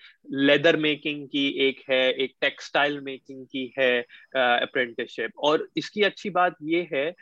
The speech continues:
कि इसकी पे लेवल्स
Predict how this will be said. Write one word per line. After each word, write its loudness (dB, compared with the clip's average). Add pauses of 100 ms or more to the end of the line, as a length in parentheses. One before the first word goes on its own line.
(280)
कि 0 (720)
इसकी -6 (320)
पे 6
लेवल्स 0